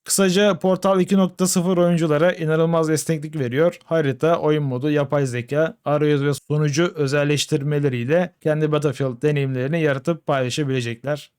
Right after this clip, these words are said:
Mesela şu an gördüğünüz görüntüleri Portal yardımıyla yapabilirsiniz.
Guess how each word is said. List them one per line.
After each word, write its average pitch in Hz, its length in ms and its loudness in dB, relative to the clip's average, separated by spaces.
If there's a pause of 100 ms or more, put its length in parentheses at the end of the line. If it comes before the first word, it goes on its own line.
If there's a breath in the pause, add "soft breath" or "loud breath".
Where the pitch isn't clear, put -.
(100)
Mesela 170 400 2
şu 185 140 0
an 180 180 2
gördüğünüz 170 600 2
görüntüleri 170 680 2
Portal 160 480 0
yardımıyla 139 560 0
yapabilirsiniz. 147 880 0